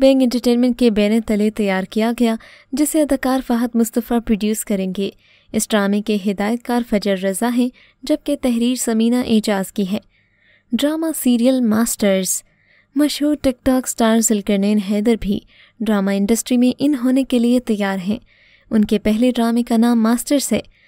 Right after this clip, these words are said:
ये एंटरटेनमेंट चैनल एक्सप्रेस से सबसे पहले on air हुआ। जुल्करनैन इस ड्रामे में सारिम नामी लड़के का किरदार अदा कर रहा है। जुल्करनैन हैदर पाकिस्तान के सफ़े अव्वल के TikTok स्टार्स में शामिल हैं,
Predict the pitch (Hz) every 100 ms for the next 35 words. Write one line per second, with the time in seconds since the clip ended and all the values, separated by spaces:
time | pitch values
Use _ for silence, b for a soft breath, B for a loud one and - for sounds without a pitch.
0 | b b 254 262 320 294 - 254 254 247
1 | 254 240 240 240 226 - - 240 240 220
2 | 220 - 240 - 226 208 202 220 - 202
3 | 190 196 180 196 - b b b b 214
4 | 226 208 202 196 208 214 - 214 247 262
5 | 240 240 B B - - 311 320 302 269
6 | 262 269 233 226 247 247 240 226 190 214
7 | 214 196 202 208 196 196 208 208 196 -
8 | b b b b - 269 247 269 294 320
9 | 254 254 269 262 226 220 233 220 220 220
10 | 233 226 208 - 202 196 220 214 226 220
11 | 208 - 214 214 - 202 196 - 208 -
12 | 226 247 269 247 247